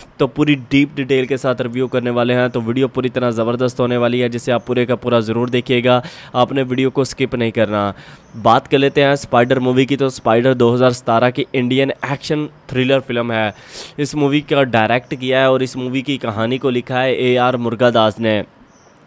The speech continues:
और इस movie को produce किया है एनवी Prasad ने। ये movie जो है वो basically दो language में shoot की गई थी, तमिल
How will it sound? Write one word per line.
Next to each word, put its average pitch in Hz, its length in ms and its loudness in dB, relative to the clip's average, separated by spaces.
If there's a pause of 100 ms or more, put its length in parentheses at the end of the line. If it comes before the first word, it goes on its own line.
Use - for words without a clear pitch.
(100)
और 135 120 4
इस 131 180 0
movie 135 240 0
को 139 200 0
produce 123 520 0
किया 131 220 0
है 131 200 -2
एनवी 127 300 0
Prasad 113 500 -2
ने। 107 240 -2 (420)
ये 131 260 0
movie 147 280 0
जो 139 160 2
है 139 100 4
वो 135 160 2
basically 131 600 2 (300)
दो 117 240 2
language 135 400 0
में 139 120 0
shoot 127 300 -4
की 127 180 -2
गई 131 160 0
थी, 139 160 -4
तमिल 127 400 0